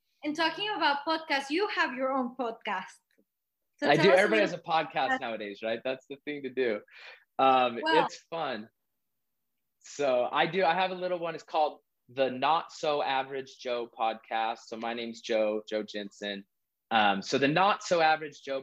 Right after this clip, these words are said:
Speaker 2: podcast, kind of the basis is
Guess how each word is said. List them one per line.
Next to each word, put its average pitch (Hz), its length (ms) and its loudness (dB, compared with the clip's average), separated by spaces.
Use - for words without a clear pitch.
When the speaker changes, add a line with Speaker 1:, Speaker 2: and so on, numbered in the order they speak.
Speaker 2:
podcast, 127 460 -2
kind 214 140 -4
of 254 40 -8
the 240 160 -6
basis 147 600 -4
is 127 380 -2